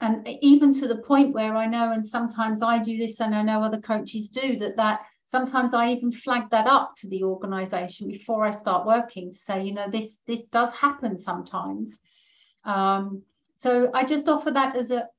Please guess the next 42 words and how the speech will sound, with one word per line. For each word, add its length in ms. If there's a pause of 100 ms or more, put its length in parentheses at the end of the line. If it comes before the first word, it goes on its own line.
as 160
a 60
thought. 680 (160)
Um, 680 (400)
but 100
as 140
I 60
say, 520 (140)
Tony, 300
thank 340
you 180
for, 340
for 140
even 220
acknowledging 640
the 120
tension 540
there. 280
And 120
it 200
sounds 420
like 320
it's 200
something 440
that 160
would, 260 (280)
would 280
warrant 500
a 80
broader, 720 (260)
you 80
know, 160
just 220
a 60
broader 500
exploration, 920
really, 320
of 160
your 180
thoughts 500
and 200
the, 300